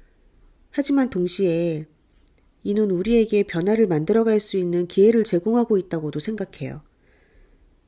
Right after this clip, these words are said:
우리의 작은 변화가 새로운 미래를 만들어갈 수 있으니까요. 이번 영상을 보신 여러분,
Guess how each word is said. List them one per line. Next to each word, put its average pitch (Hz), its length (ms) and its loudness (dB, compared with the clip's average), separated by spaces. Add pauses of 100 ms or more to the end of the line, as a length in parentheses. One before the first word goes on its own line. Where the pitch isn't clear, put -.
우리의 196 300 2
작은 196 380 -2
변화가 180 680 -4
새로운 302 480 0
미래를 180 320 0
만들어갈 160 480 -2
수 - 120 -6
있으니까요. 147 760 -8 (1700)
이번 240 320 2
영상을 214 380 0
보신 175 300 -6
여러분, 147 580 -4